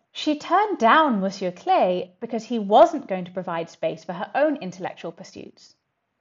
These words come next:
This was clearly not going to be the case with Condorcet. And it seems that Grouchy's first major philosophical accomplishment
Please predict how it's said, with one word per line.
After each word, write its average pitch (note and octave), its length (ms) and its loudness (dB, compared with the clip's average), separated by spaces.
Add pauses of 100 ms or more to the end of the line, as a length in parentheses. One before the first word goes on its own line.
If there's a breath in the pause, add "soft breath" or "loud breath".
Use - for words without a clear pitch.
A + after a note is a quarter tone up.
(720)
This C4+ 180 0
was C4 100 -6
clearly A#3+ 800 -2
not G#3+ 460 -2
going F3 200 -6
to - 80 -20
be F#3 120 -8
the F#3+ 80 -12
case - 360 -12
with G3+ 140 -10
Condorcet. - 680 -4 (1500)
And D4 160 6
it - 100 -2
seems G4+ 480 -4
that - 160 -4
Grouchy's C4 460 0
first D#4 480 4
major F#3+ 400 0
philosophical G#3+ 640 -2
accomplishment F#3 800 -8